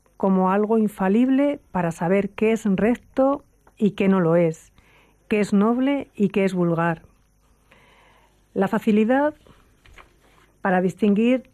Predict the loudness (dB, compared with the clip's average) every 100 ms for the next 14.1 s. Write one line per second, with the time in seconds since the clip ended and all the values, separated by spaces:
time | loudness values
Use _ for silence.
0 | -4 -2 0 -4 -2 0 2 0 0 0
1 | -2 -4 -4 -2 0 -2 -2 -2 -2 -2
2 | -2 0 0 0 0 0 0 -4 -12 _
3 | _ -20 -14 -2 0 2 0 0 -2 -2
4 | -2 -2 -2 -2 -2 0 0 0 -4 -10
5 | _ _ _ 2 2 2 0 2 2 2
6 | -2 -6 -18 _ _ _ _ _ -12 -2
7 | 0 2 0 0 0 -2 -4 -8 -8 -10
8 | -10 -10 -10 -12 _ _ _ -20 -20 -20
9 | -20 -20 -20 -20 _ -2 2 2 2 0
10 | 0 0 -2 -2 0 0 -2 -2 0 0
11 | -2 -2 0 0 0 0 2 2 0 -8
12 | _ -4 -4 0 0 0 0 0 -2 -2
13 | _ _ -8 -2 2 2 2 0 0 -4